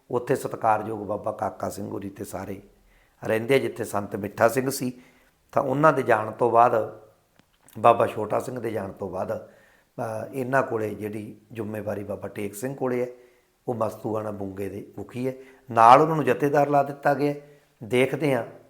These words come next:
ਆਉਣ ਵਾਲੇ ਦਿਨਾਂ ਦੇ ਵਿੱਚ ਕਿਹੋ ਜਿਹੇ ਫੈਸਲੇ, ਕਿਹੋ ਜਿਹੇ ਹੋਣਗੇ। ਤੇ ਦੋਸਤੋ, ਦੋਗਲੇ ਕਰਤਾਰ ਦੇ ਉੱਤੇ ਸਿੱਖ ਕਦੇ ਪਸੰਦ ਨਹੀਂ ਕਰਦੇ।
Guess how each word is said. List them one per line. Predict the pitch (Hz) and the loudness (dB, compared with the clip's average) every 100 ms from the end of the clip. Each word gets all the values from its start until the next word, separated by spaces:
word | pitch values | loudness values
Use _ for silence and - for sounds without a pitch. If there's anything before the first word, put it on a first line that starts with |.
| _ - | _ -2
ਆਉਣ | 143 131 | 2 2
ਵਾਲੇ | 127 117 | 2 -2
ਦਿਨਾਂ | 110 101 98 | -6 -10 -10
ਦੇ | 95 | -12
ਵਿੱਚ | 95 - - 98 _ _ _ _ _ | -14 -20 -20 -20 _ _ _ _ _
ਕਿਹੋ | 110 104 120 | -10 -6 -6
ਜਿਹੇ | 113 | -8
ਫੈਸਲੇ, | 107 92 95 95 98 101 - | -10 -14 -18 -18 -20 -18 -10
ਕਿਹੋ | 120 113 120 | -6 -6 -6
ਜਿਹੇ | 104 | -8
ਹੋਣਗੇ। | 107 123 139 131 123 - _ _ _ | -6 -6 -4 -4 -6 -14 _ _ _
ਤੇ | 131 | -6
ਦੋਸਤੋ, | 110 110 110 139 | -2 -2 -2 -2
ਦੋਗਲੇ | 110 120 123 131 156 | 0 4 4 6 4
ਕਰਤਾਰ | 151 139 - 110 101 | 4 -2 0 0 0
ਦੇ | 82 101 95 - _ 120 | -4 -10 -12 -18 _ -20
ਉੱਤੇ | - - 101 - | -14 -10 -10 -12
ਸਿੱਖ | - - - - _ | -20 -20 -20 -20 _
ਕਦੇ | 117 117 110 - - _ _ | -8 -6 -10 -14 -20 _ _
ਪਸੰਦ | - - 120 117 | -4 2 4 4
ਨਹੀਂ | 127 139 | 0 2
ਕਰਦੇ। | 143 127 131 135 - | 4 4 4 2 0